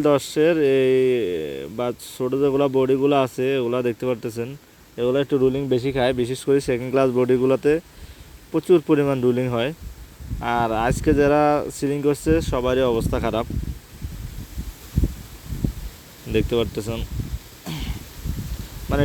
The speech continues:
ঢেউ জাহাজের উপরে উঠা যাইতেছে অবস্থা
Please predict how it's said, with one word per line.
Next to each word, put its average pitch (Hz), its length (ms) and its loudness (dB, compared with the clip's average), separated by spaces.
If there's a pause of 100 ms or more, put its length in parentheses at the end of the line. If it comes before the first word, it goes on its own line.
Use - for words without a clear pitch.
(120)
ঢেউ 147 180 8 (180)
জাহাজের 156 420 4
উপরে 151 240 4 (120)
উঠা 147 240 4 (380)
যাইতেছে 123 420 0 (320)
অবস্থা 110 340 -4